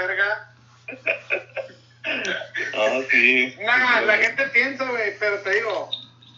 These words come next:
Speaker 1: no, yo no me, yo no creo que soy, la gente en veces que me mira, güey, o que no me conoce muy bien, se asusta, güey, por cosas que digo o que hago.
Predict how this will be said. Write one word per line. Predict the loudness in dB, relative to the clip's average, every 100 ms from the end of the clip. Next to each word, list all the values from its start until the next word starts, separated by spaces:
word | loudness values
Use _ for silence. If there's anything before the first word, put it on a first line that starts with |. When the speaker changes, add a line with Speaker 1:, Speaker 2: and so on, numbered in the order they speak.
| -20 -16 -8
Speaker 1:
no, | -2 0 0 -4 -2
yo | 0 0
no | -2
me, | -4 -4
yo | -2 -2
no | -4 -4
creo | 0 0 -2
que | -4
soy, | -4 -4 -2
la | -2
gente | -2 -2 -4
en | -2
veces | -4
que | -2 -4
me | -4
mira, | -6 -2 2
güey, | 2 0
o | -2
que | -4
no | -6
me | -6 -4
conoce | -6 -6
muy | -4 -2
bien, | -2
se | -2
asusta, | -2 -2 -6 -2 0
güey, | 0 -4
por | -6
cosas | -4 -4 -2
que | 0 0
digo | 0 -2
o | -4
que | 0
hago. | 2 0 -2 -10